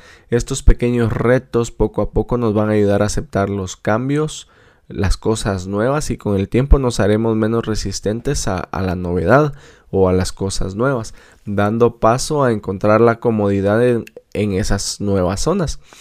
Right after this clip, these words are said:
Si por el contrario decidimos continuar sin salir nunca de ese territorio conocido, lo que nos ocurrirá es que seguirán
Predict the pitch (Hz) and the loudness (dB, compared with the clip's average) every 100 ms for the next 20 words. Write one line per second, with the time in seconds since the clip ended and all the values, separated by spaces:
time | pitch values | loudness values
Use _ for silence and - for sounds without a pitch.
0 | - - _ - - - 127 127 131 123 | -20 -20 _ -18 -16 0 2 6 6 6
1 | 120 131 131 - 147 170 160 135 120 113 | 2 0 0 4 6 6 6 4 4 4
2 | - 113 120 131 135 127 123 - 110 101 | 2 0 0 0 0 -2 -4 -4 -4 -2
3 | 104 104 113 117 - 120 - 101 110 113 | -4 0 2 2 0 -2 -2 2 2 2
4 | 120 120 127 104 107 123 110 104 104 - | -2 0 2 2 2 -2 0 0 0 0
5 | 110 110 110 107 95 104 123 175 180 - | 2 2 0 -4 -4 -2 -2 -2 -4 -14
6 | - - - 113 107 - 110 104 104 101 | -20 -6 4 4 4 2 4 6 6 4
7 | 98 101 - 101 - 104 104 98 113 170 | 0 -2 -2 -4 -2 0 2 2 2 2
8 | 180 - 131 120 113 - 107 104 107 110 | 0 -2 0 2 2 0 0 0 2 2
9 | 120 123 | 2 -2